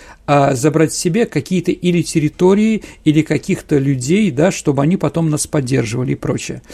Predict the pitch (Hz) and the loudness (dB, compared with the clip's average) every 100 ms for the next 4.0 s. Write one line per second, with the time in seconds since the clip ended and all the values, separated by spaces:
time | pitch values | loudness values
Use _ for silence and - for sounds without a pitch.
0 | - - - 156 208 240 214 165 175 143 | -12 -12 -4 0 2 4 2 4 2 2
1 | - - 226 - - - 151 151 - 180 | -2 0 0 -2 -8 -2 0 0 2 2
2 | 220 208 - - - - - 156 156 143 | 2 -2 -6 -20 -20 -20 -2 2 4 4
3 | 135 175 185 160 - - 143 - 143 120 | 2 0 0 -2 -4 -4 -2 2 0 0